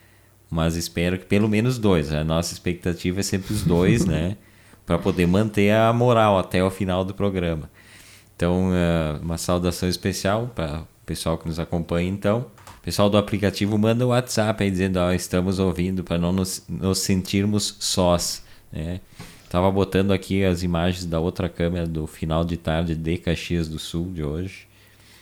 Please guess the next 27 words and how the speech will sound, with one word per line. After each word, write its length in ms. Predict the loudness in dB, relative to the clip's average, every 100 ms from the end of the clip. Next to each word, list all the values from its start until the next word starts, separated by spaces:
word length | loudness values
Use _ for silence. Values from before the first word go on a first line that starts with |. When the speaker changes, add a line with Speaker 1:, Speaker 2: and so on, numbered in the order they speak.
| -20 -20 -20
Speaker 1:
que 100 | -10
tá 140 | -4
bem 260 | -2 0 0
bacana. 560 | 0 -2 -2 -2 -4 -10 _ _ -20 _ _ -20 -20 _ _ -20 -8
Lá 160 | -2 2
ao 160 | 2
fundo 480 | 0 -6 -2 -2 -2
se 160 | -4 -8
vê 240 | -4 -2
o 120 | -2 -4
centro 600 | -10 -2 0 0 -4 -6
da 120 | -6
cidade, 680 | -6 -6 -6 -4 -6 -10 -14 _ _ _ _ _ _ _ -14
uma 100 | -12
parte 420 | -2 0 0 0
do 120 | -6 -4
centro, 580 | -2 -2 -2 -6 -10
né? 200 | -8 -8 -12 -16 _ _ _ -20 -20 -20 -20 _ -10
E 220 | -4 -4
o 60 | -4
pôr 280 | -4 -4
do 100 | -4
sol 340 | -6 -4 0 0
agora 220 | 0 0
já 120 | 0
se 140 | -2 -4
foi. 400 | 0 0 0